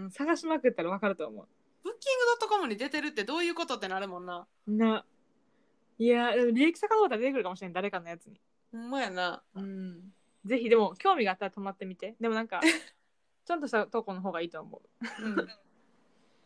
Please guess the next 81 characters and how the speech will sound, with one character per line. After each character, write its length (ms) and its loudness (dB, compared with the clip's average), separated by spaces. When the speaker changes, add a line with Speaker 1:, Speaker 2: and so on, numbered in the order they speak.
Speaker 2:
シ 160 -4
ャ 60 4
ワ 120 0
ー 40 -4
が 120 2
良 120 -2
く 120 -14
な 100 -10
い 60 -14
の 180 -20
で 120 -12
ね。 180 -12
Speaker 1:
そ 100 -2
う 40 -2
や 60 -8
ね。 360 2
ま 120 -6
あ、 40 -10
ス 100 -16
パ 140 4
が 120 0
あ 60 0
る 100 0
か 120 -2
ら 140 -2
あ 60 -2
れ 80 -2
や 100 -4
け 120 -8
ど。 160 -8
Speaker 2:
う 40 -14
ん。 180 -16
Speaker 1:
も 160 6
う 20 -4
韓 240 6
国 220 4
に 360 -2
騙 220 4
さ 100 4
れ 80 4
て、 120 -4
韓 240 0
国 140 0
に 120 -6
助 140 -6
け 40 -2
ら 80 -2
れ 80 -6
た 80 -2
っ 60 -8
て 120 -12
い 40 -6
う 40 -8
旅 240 -8
で 100 -14
し 80 -20
た 80 -12
ね。 200 -4
Speaker 2:
お、 320 0
い 140 2
い 40 0
こ 120 4
と 100 4
言 100 4
い 40 0
ま 120 -4
す 120 -10
ね。 140 -2
最 220 0
後 80 0
締 180 -8
め 100 -4
て 120 -12
き 220 -14
ま 120 -6
し 80 -12
た 100 -8
ね。 140 -12
Speaker 1:
イ 180 4
エ 40 12
ー 360 0